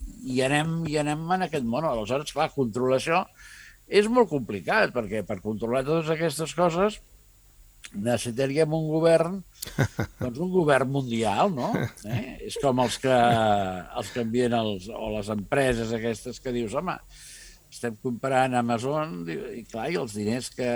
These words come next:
Speaker 1: realment es queden aquí, doncs, a,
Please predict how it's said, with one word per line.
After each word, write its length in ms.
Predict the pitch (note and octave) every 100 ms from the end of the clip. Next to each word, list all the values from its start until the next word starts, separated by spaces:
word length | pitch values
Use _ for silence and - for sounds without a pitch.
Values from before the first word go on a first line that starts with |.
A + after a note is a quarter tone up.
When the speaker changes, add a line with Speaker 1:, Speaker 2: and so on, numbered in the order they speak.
| A#2
Speaker 1:
realment 680 | G#2 A#2 A2+ A2+ A#2+ C#3 G#2+
es 140 | -
queden 400 | - C3+ B2+ B2
aquí, 320 | A#2+ - B2+ A2+
doncs, 360 | G2 F#2+ D#2+
a, 380 | F2 F2 E2+ D#2